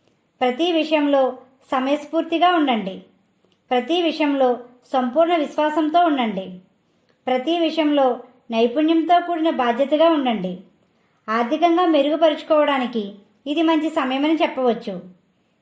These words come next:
ఆదాయ మార్గాలు లభిస్తాయి. ఒత్తిళ్లు ఉన్నప్పటికీ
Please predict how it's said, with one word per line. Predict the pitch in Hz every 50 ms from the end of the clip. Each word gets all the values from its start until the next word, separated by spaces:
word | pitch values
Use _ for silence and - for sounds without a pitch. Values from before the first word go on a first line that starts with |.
| _ _ _ _ -
ఆదాయ | 226 240 247 240 302 320 330 339
మార్గాలు | 339 339 339 320 285 311 330 330 349
లభిస్తాయి. | 370 359 302 247 294 302 - - 294 247 208 185 180 175 - - _ _ _ _ _ _ _ _ _ -
ఒత్తిళ్లు | 233 233 233 - 330 339 359
ఉన్నప్పటికీ | 320 277 262 269 285 285 - 285 247 285 285 277 269